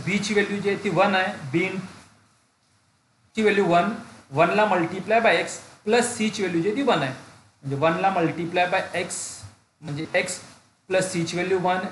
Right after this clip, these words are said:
डिवायडेड बाय एक्स स्क्वेअर प्लस फोर आहे तसं ठेवलं. म्हणजेच काय, जर इररिड्युसिबल क्वाड्रॅटिक फॅक्टर असेल तर A upon a linear factor, डीएक्स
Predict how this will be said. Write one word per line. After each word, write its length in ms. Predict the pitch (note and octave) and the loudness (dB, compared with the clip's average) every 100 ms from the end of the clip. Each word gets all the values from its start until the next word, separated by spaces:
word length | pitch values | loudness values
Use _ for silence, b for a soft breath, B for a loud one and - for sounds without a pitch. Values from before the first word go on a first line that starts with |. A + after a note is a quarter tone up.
| D#3 | -6
डिवायडेड 400 | D3 D3 D3+ D#3+ D#3 | -2 0 0 -2 2
बाय 220 | E3 E3 D#3+ | 2 2 -2
एक्स 160 | C#3 | -6
स्क्वेअर 360 | - E3 F3+ F3 - | -8 -2 0 0 -4
प्लस 260 | D#3+ F3 F#3+ - | -4 -4 -8 -8
फोर 160 | E3 F3+ - C#3+ | -6 -6 -6 0
आहे 180 | C3+ C3+ | 0 0
तसं 160 | C#3+ A#3 | -2 -2
ठेवलं. 220 | G#3 - - - _ _ _ _ _ - | -2 -4 -12 -20 _ _ _ _ _ -2
म्हणजेच 260 | F#3+ G3+ | 0 0
काय, 260 | G3 F#3 A3+ - - - _ C#3+ | 2 2 0 -8 -16 -20 _ -6
जर 240 | E3+ F#3 - - - - _ _ _ _ _ _ _ _ - | 2 4 2 -2 -14 -20 _ _ _ _ _ _ _ _ 2
इररिड्युसिबल 560 | G3+ G#3+ G#3+ G#3+ G#3+ G#3 | 4 4 2 2 4 4
क्वाड्रॅटिक 500 | D#3+ D3 F#3 A3+ - | 2 2 2 0 -2
फॅक्टर 260 | G3 - | -4 -2
असेल 360 | G3+ - G#3 G#3+ - - | -4 -2 -2 -2 -6 -12
तर 80 | F3 - - | -12 -10 -4
A 100 | F#3 G3 | 0 0
upon 260 | - G3 G3 | 0 -2 -2
a 60 | E3 | 2
linear 280 | E3 F#3+ G#3+ G#3+ | 2 2 0 0
factor, 340 | G3+ - G#3 A#3 - - - _ _ _ _ _ _ C#3 C3 | -2 -2 0 -2 -6 -16 -20 _ _ _ _ _ _ -14 -6
डीएक्स 340 | F#3 A3+ A3 | 2 4 4